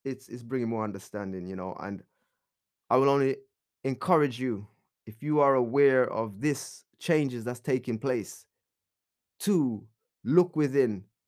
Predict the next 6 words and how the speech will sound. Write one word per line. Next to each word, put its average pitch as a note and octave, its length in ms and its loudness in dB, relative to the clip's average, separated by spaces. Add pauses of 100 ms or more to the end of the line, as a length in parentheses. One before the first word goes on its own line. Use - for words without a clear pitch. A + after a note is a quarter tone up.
(460)
and, B2 260 0 (360)
as B2+ 140 -2
it B2 120 -8
says, A#2+ 440 -2
um, A#2+ 380 -2
adjust A#2+ 760 -2